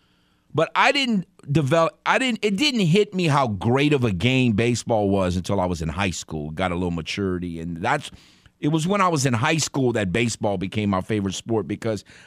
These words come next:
I didn't totally get baseball, you know, when I was seven and eight and nine. I followed it, and I followed the Astros,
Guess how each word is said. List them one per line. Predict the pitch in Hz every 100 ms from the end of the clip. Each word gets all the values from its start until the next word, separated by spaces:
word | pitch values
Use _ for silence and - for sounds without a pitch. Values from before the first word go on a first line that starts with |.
| -
I | 143
didn't | 165 135
totally | - 151 147 127 120 107
get | 92 87 139 135 101
baseball, | 104 104 - 104 95 90 87 -
you | 110
know, | 87
when | 85 87
I | 87
was | 85 82
seven | - 104 95 92
and | 90
eight | 87 90 87 85
and | 87
nine. | 90 87 85
I | -
followed | - - 254 220 139 120
it, | 113
and | 113 113
I |
followed | 107 139 120
the | 107
Astros, | 113 151 151 - 117 104 98